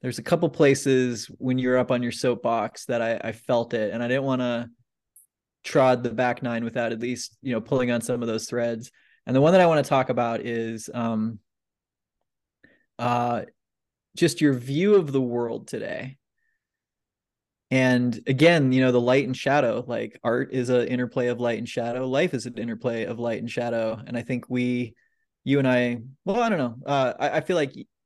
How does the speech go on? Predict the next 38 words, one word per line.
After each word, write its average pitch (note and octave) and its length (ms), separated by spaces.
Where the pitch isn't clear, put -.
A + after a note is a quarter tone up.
in D3 160
at C#3 100
least D3 160
what B2+ 120
you A#2+ 100
say, B2+ 420
it A2 280
tends B2+ 340
towards A#2 300
the G#2+ 100
light. A2+ 420
And A#2 120
then B2+ 80
it B2 80
was A#2+ 300
interesting C#3 520
to A2+ 80
hear C3 200
you A#2+ 220
talking B2+ 400
about A#2 360
Ukraine A#2+ 800
and A#2+ 280
Ethiopia B2 880
and, A#2 320
like, A#2 300
just - 200
the B2+ 80
monstrosity B2 880
of A2 80
humans. B2+ 720
And A#2+ 480
yeah, F3 160
to C3+ 100
hear D3+ 220
you C3 580
very C#3+ 440
passionately A#2 1040